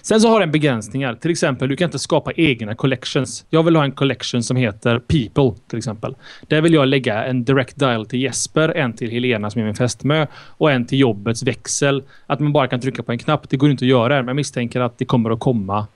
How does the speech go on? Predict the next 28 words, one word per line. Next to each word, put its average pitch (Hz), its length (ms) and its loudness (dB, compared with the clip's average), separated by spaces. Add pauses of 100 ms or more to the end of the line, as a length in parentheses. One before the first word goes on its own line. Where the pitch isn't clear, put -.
(180)
efterhand, 117 540 -2
för 123 80 -2
det - 20 2
är - 20 2
en 117 60 0
sån 110 180 -2
viktig 110 340 -8
grej 110 140 0
att, 98 120 -6
för - 120 -4
mig 101 120 0
att 101 120 -6
ha. 139 320 2 (600)
Men 170 340 4 (1000)
jag 170 120 -2
var 175 100 4
förvånad 208 580 6
över 143 280 4
hur, 139 280 2
hur 135 140 0
inskränkt 175 840 0
jag 165 100 2
kan 156 180 0
vara 117 360 2
i 120 40 2
min 120 200 0
tanke 117 640 -2 (260)
att, 120 260 -2